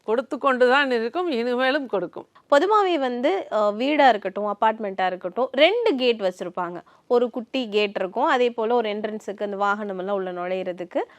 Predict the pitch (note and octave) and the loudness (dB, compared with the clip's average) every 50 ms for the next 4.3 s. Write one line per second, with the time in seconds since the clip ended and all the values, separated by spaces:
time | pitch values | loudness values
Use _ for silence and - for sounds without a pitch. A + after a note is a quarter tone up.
0 | _ _ - C#4 D4 C4+ - C4+ A#3+ C4+ C#4+ C#4+ C4+ A3+ A3+ A3+ A3 A3 F3+ F3 | _ _ 0 2 2 4 6 6 6 6 4 0 0 2 0 0 0 0 -4 -6
1 | F3 - C#3+ - _ - _ _ - D#4 F#4+ A#4+ B4+ F#4+ E4+ D#4 F4 G#4 G4+ - | -6 -8 -10 -10 _ -20 _ _ 0 2 4 4 6 6 6 6 6 4 2 2
2 | F#4 E4+ D4 C#4 C4 A#3 A#3+ A#3 B3 B3 A#3 A#3+ B3 C4 C4+ A#3+ A3 G3+ G3 F#3+ | 0 0 2 0 0 -2 -2 0 0 0 0 0 0 0 0 0 0 -2 -4 -4
3 | F#3+ F#3+ G3+ G3+ G#3+ A#3+ C4 C4 - G3 F3 F3 E3+ G3 G3+ F#3 F3+ - - D#3+ | -2 0 4 4 4 4 2 0 -6 -8 -6 -4 -4 -2 -2 -4 -4 -6 -8 -12
4 | E3 - - - - | -12 -12 -16 -20 -20